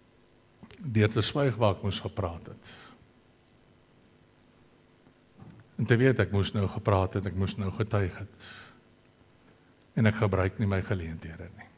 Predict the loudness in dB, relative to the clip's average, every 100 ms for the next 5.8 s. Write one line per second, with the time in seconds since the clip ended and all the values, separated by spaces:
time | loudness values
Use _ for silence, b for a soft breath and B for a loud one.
0 | -20 -20 -20 _ _ _ _ -20 -20 _
1 | _ _ _ _ _ B B B B 6
2 | 8 8 8 8 8 6 8 8 6 4
3 | 4 4 4 2 2 2 -4 -4 4 6
4 | 6 4 4 4 4 8 8 8 6 6
5 | 4 4 4 2 0 -2 -2 -2